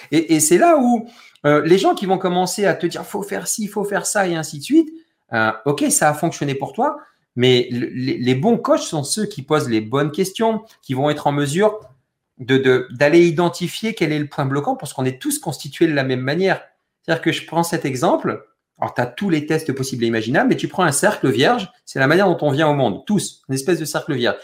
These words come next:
Et après, on va aller vers des différents points cardinaux, combien on a, des fois, euh, t'en as neuf selon l'énéagramme, t'en as quinze, vingt, on s'en fiche, mais tu vas aller en fonction de ton environnement, de ta famille, de, de ton genre, euh, de, euh,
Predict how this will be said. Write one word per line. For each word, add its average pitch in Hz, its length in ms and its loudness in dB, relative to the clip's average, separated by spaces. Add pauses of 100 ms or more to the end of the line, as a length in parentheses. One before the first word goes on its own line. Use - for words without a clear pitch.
(120)
Et 151 120 4
après, - 220 2
on 285 120 6
va 180 140 6
aller 196 440 6 (240)
vers 185 360 0
des 151 160 0
différents 180 440 -4
points 190 200 -2
cardinaux, 165 500 0
combien 151 380 0
on 143 120 0
a, 185 200 2
des 135 120 -4
fois, 135 320 -4
euh, 110 40 -8
t'en 117 160 -6
as 120 80 0
neuf 147 240 0
selon 117 220 -4
l'énéagramme, 117 580 0
t'en 98 120 -8
as 104 60 -2
quinze, 139 300 -4
vingt, 135 160 -6 (100)
on 165 100 -6
s'en 151 160 -2
fiche, 262 320 -6 (260)
mais 151 120 2
tu 196 140 -4
vas 190 80 6
aller 196 140 6
en 180 60 4
fonction 160 280 -6
de - 40 -20
ton 135 120 -6
environnement, 170 600 -2 (240)
de 117 120 -6
ta 131 140 -8
famille, 294 440 -2 (140)
de, 113 220 0
de 113 120 2
ton 147 200 0
genre, 247 460 2 (200)
euh, 123 300 4
de, 131 420 2 (1000)
euh, 110 360 0